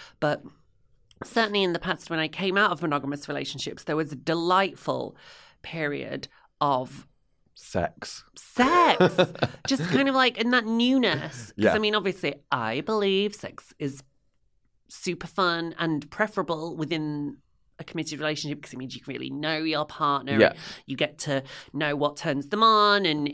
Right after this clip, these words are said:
Speaker 1: y-, there's less weirdness and it can be funnier. Um,
Speaker 2: Yeah.
Speaker 1: and you can have a sense of humour about it. But there is also <laughs> something to be said for the new
Speaker 2: Yeah.
Speaker 1: and the novelty.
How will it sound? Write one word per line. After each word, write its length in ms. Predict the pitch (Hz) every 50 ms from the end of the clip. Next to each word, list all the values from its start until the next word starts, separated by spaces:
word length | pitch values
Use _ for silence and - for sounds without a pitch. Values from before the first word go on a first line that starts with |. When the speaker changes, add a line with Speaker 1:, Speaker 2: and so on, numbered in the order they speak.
| - -
Speaker 1:
y-, 280 | 151 - - - 165 151
there's 340 | 135 156 147 143 139 143 - _ -
less 280 | - 156 147 143 143 -
weirdness 320 | 165 185 180 160 170 -
and 100 | - 139
it 20 | 131
can 100 | 143 151
be 60 | -
funnier. 800 | 143 - - - 202 185 185 185 180 175 170 165 160 160 160 165 165 - - - - - - - _ -
Um, 240 | - 156 143 139 143
Speaker 2:
Yeah. 100 | - -
Speaker 1:
and 60 | 156 151
you 40 | 135
can 80 | 143
have 80 | 143 117
a 40 | 123
sense 260 | - 156 135 120 -
of 80 | 131
humour 280 | - - 202 185 180 175
about 300 | 160 160 156 151 151 -
it. 80 | - - - - - _ _ -
But 160 | 214 180 160
there 100 | 165 196 208
is 120 | 196 202
also 440 | - 220 247 277 277 - - 151 139
<laughs> 100 | 135 -
something 220 | 139 123 120 120 117
to 80 | -
be 80 | - 151
said 320 | - - - - - - -
for 560 | - - - 143 123 123 127 123 117 - - _ _ _ _ _ - - 143
the 140 | 123 143 139
new 540 | 139 143 139 127 113 110 - 92 104 123 151
Speaker 2:
Yeah. 80 | 156
Speaker 1:
and 140 | 156 160 160
the 80 | 143 156
novelty. 800 | 151 147 147 135 117 123 117 127 - - - 139 131 135 131